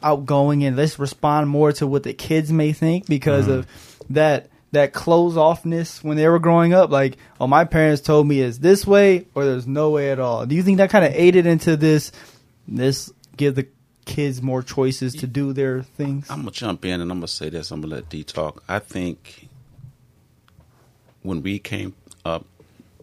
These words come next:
Speaker 3: Daryl, your dad and I are, like, four days apart birth-wise.
Speaker 1: Mm-hmm.
Speaker 2: Okay.
Speaker 3: I think our generation is more resilient,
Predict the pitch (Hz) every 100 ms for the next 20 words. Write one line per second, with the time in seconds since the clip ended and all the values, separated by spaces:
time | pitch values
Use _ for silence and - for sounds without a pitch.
0 | _ - 87 92 92 90 87 90 85 90
1 | 87 76 - - 90 87 85 85 - -
2 | 87 - 80 87 87 95 92 107 - 151
3 | 143 95 113 - _ _ _ 104 113 -
4 | 98 - _ _ _ _ 92 98 107 92
5 | 85 87 - 87 82 - 73 - 78 78
6 | 80 73 - - 69 69 76 85 87 98
7 | - -